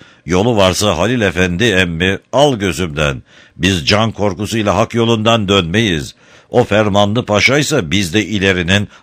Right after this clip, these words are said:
Allah sayesinde fermanlı hocasıyız."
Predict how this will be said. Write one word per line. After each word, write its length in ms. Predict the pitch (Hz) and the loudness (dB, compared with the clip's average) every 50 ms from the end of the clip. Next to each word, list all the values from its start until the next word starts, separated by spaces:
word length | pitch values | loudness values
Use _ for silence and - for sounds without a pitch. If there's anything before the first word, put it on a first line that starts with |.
| _ | _
Allah 380 | - 101 107 110 107 123 131 117 | 0 2 2 2 2 2 0 0
sayesinde 680 | - - 117 117 117 113 110 101 - 113 107 110 101 | -2 -4 -2 0 2 2 2 0 -2 -4 -2 0 -2
fermanlı 560 | 90 - 104 123 123 113 104 113 117 107 101 123 | 0 0 0 0 0 0 -2 -2 -2 -2 -2 -2
hocasıyız." 840 | 139 135 113 123 113 92 98 104 92 82 78 76 71 67 - - | -2 0 -2 -2 -4 -4 -2 -2 -2 -2 -2 -4 -6 -10 -12 -16